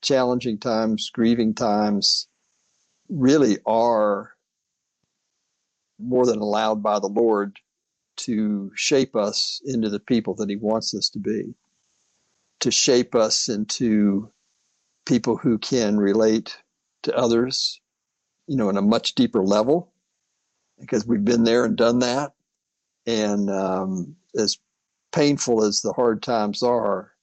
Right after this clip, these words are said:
if we put on a hat, let's,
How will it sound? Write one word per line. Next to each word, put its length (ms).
if 200
we 80
put 240
on 240
a 40
hat, 360
let's, 320